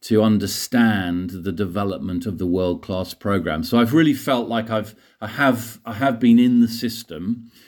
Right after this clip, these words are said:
uh, even though it's not been my full-time job. You know, I've, I've done it as a volunteer throughout and been happy to do that. So when the opportunity came to go, "Well, actually, here's a,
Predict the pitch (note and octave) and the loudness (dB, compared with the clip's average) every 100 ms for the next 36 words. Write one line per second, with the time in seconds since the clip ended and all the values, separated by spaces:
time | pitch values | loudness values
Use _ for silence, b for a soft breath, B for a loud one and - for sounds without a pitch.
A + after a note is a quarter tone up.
0 | B _ A2 A2+ C3 A2+ A2+ A2+ A#2+ A#2+ | B _ -4 4 4 6 4 2 0 0
1 | A2+ - A2 G#2 G#2 - G2+ - G#2 F#2+ | 0 -4 -2 -2 -4 -6 -8 -6 -6 -6
2 | E2+ G#2+ F2 F#2 F2 F2 F2+ F#2 - G2+ | -4 -4 -2 -6 -6 -6 -4 -2 0 2
3 | F#2+ - F2 F#2 G2 F#2+ F#2 E2+ G2 F#2 | 2 -2 -4 -2 0 0 0 -2 -4 -4
4 | F2+ F2+ F2 F#2 D#2+ F#2 - F2 E2+ F2 | -6 -4 -2 -2 -6 -10 -12 -6 -2 -2
5 | D#2+ G#2 G2+ E2+ D#2+ G2+ F#2 - A1 - | -2 -4 -6 -10 -6 -2 -2 -4 -8 -14
6 | _ - C#3 C3 B2+ C3 C#3+ D#3+ E3 D#3+ | _ 2 6 8 6 2 0 2 2 2
7 | D3+ C3+ - D3 C3 A#2 A2 F#2+ E2 A2+ | -2 -8 -2 2 2 2 -4 -8 -6 -4
8 | G#2+ G2+ - A2+ G#2 A#2+ D#2+ - A#2 A#2 | -2 -4 -4 -4 -2 -2 -4 -4 -4 2
9 | B2 A2+ A2+ A2 | 2 2 0 -2